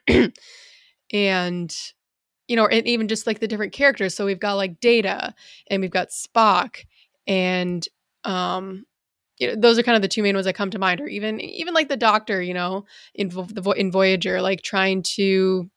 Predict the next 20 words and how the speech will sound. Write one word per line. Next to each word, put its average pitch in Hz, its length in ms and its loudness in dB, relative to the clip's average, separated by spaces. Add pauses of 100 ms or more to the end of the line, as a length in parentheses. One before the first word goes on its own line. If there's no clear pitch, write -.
(560)
um, 180 520 -4
and 233 180 -6 (640)
comedy 285 420 2
is 247 180 2
often 214 300 2
explored 202 640 0
in 185 140 -2
Star 190 300 -2
Trek 185 260 -4
as 185 160 -2
this, 185 200 -6
like, 185 300 0 (100)
very 202 180 2
fundamental 190 880 0
human 190 880 -4 (420)
quality 180 520 0
or 175 80 -8
trait. - 580 -6 (460)
And, 180 400 -2
um, 170 480 -8